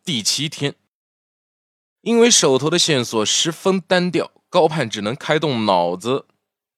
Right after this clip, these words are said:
把里面所有的神经写出了一本同性恋的悲惨史。林耀对文中的内容大概的看了一下，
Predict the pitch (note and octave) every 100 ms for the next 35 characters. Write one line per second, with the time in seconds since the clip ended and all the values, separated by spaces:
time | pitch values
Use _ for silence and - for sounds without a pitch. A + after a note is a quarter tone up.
0 | - E3+ F3+ F#3+ - E3 G3 B2 A2+ -
1 | B2 F3 D#3 G#3 F3+ _ - - A#2 G#2
2 | - C#3+ A2+ - A#2 - G2 D#2+ _ _
3 | _ _ _ _ - A#2+ E3+ G3+ - F3+
4 | D3+ E3 G#2+ F2 D2+ - _ _ _ _
5 | - C#3 C3+ - D#2 G2 - - B1+ _
6 | _ _ _ _ B2 A3+ G#3 D#3+ - _
7 | F3+ D3+ A#2+ A2 C3 E3+ D#3+ F3 D#3+ D3
8 | C3+ A#2+ D3+ D#3 G#2+ F#2+ G2+ F#2 - -
9 | G3+ G#2+ - - -